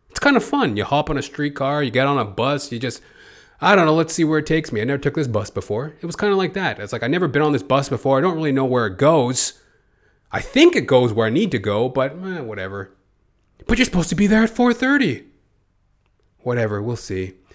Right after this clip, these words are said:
I get on the bus. It takes me way the fuck in the opposite direction of where I need to go. <laughs> So I'm like, "Whoops." <laughs> So I wind up being half an hour late for work. And to be honest with you, I didn't, I did that subconsciously.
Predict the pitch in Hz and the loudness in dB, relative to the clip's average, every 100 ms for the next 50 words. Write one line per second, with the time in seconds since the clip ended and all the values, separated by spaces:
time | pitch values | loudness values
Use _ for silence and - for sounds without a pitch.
0 | - - 135 131 156 147 113 113 117 - | -20 -6 -2 2 2 2 0 0 -2 -2
1 | 110 143 139 123 107 151 123 - - 139 | -4 -4 -4 -6 -4 -4 -4 -10 -8 -8
2 | - 113 110 117 - 110 107 110 110 110 | -6 -8 -6 -8 -8 -8 -4 -4 -4 -6
3 | 98 98 95 101 104 92 98 92 110 - | -6 -4 -4 -6 -6 -6 -4 -4 -6 -14
4 | - _ - - 107 95 92 92 143 160 | -20 _ 6 6 6 -2 -6 -4 -6 -6
5 | - - - - 285 - - - - - | -10 -8 -10 -2 -4 -4 -16 -14 -14 -6
6 | - 170 156 190 202 - 170 160 143 156 | 2 4 6 6 6 4 6 6 4 0
7 | 151 147 147 135 156 139 139 - - 117 | -2 -2 0 0 0 -2 -4 -8 -4 -2
8 | 160 113 - - _ _ _ _ _ _ | 0 -2 -4 -16 _ _ _ _ _ _
9 | _ - 156 170 143 156 160 196 240 156 | _ -2 2 2 2 0 0 2 0 -2
10 | 143 139 139 147 269 262 - - _ _ | -2 -2 -2 2 2 0 -6 -20 _ _
11 | _ _ _ _ _ _ _ _ _ - | _ _ _ _ _ _ _ _ _ 2
12 | 151 190 226 165 - 127 101 - 156 120 | 4 4 4 2 2 -6 -6 -6 -6 -6
13 | 92 - 85 - | -6 0 0 0